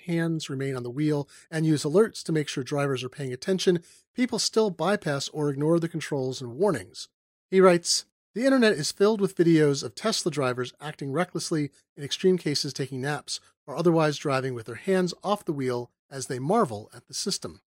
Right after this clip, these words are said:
Neil Badet at the New York Times summarizes the regrouping and new expectations across the automotive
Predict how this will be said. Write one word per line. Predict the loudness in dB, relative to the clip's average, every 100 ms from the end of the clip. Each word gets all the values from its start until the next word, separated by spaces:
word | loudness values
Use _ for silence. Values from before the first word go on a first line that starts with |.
| _ _ 6
Neil | 6
Badet | 8 8 6 2
at | -4 -2
the | 0
New | 2
York | 2 0
Times | 0 2 2 2
summarizes | 0 2 2 2 -2 -2
the |
regrouping | -2 -2 0 0 0 -2
and | -4 0
new | 2 2
expectations | 0 -8 -8 -4 -4 -4 -8
across | -10 -8 -8
the | -6 -4
automotive | -2 0 2 0